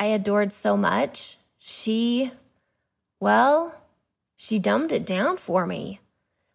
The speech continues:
Instead of reading that the wizard told Dorothy and her crew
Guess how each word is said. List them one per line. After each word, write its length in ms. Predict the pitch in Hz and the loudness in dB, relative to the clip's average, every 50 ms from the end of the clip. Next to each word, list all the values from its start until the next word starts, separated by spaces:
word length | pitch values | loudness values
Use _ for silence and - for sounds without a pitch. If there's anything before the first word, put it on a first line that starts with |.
| _ _ _ _ _ _ - | _ _ _ _ _ _ 0
Instead 320 | 247 240 - - 240 247 | 0 0 2 2 4 4
of 220 | 320 339 285 220 | 4 2 2 0
reading 420 | 196 202 214 214 233 269 311 320 311 | 2 2 4 4 2 2 0 -2 0
that 180 | - 233 214 220 | 2 0 2 2
the 100 | 220 214 | 2 0
wizard 560 | 202 190 214 196 196 226 240 277 294 285 - | 2 2 2 2 2 0 0 0 0 -2 -6
told 240 | - 233 220 208 196 | -6 -2 -2 -2 0
Dorothy 420 | - 196 196 208 220 - 254 240 226 | 2 2 2 2 2 0 -2 -2 0
and 100 | 240 240 | 0 0
her 120 | 240 214 | 0 -2
crew 540 | 214 - - 196 196 202 208 247 294 330 | -2 -4 -4 -2 0 2 0 0 -2 -4